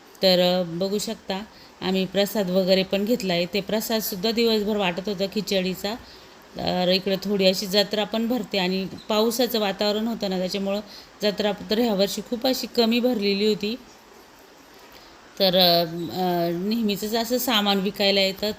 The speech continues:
खूप लोक इथे. अ, जत्रा खूप अशी मोठी भरते, पण आहे ना, पावसामुळं, अ, काय कमी भरली. तर आम्ही निघालो त्यावेळेस पाऊस आलेलाच होता. तर संध्याकाळी घरी आल्यावर शिवलीला अमृतचा अकरावा अध्याय वाचला आणि आरती केली.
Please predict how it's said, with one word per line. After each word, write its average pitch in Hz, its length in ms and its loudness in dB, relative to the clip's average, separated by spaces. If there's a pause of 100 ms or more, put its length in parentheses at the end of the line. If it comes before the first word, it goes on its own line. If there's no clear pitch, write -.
(120)
खूप 240 140 -2 (120)
लोक 220 360 0
इथे. 214 380 0 (420)
अ, 185 60 -4 (880)
जत्रा 202 460 2 (100)
खूप 254 240 -4
अशी 262 180 0
मोठी 262 340 2
भरते, 247 320 0
पण 220 220 -4
आहे 226 100 -2
ना, 220 160 -4 (340)
पावसामुळं, 220 640 2
अ, 196 640 -6
काय 208 180 2
कमी 214 300 2
भरली. 202 400 -2
तर 190 100 0
आम्ही 202 220 0
निघालो 202 340 2
त्यावेळेस 190 300 0
पाऊस 196 320 -2
आलेलाच 190 420 -2
होता. 180 260 -8 (420)
तर 208 80 0
संध्याकाळी 233 640 2
घरी 226 220 2
आल्यावर 196 420 0
शिवलीला 208 500 -2
अमृतचा 196 560 -4
अकरावा 220 360 -2
अध्याय 202 300 -2
वाचला 190 400 -2 (380)
आणि 190 280 2
आरती 196 360 0
केली. 185 380 -2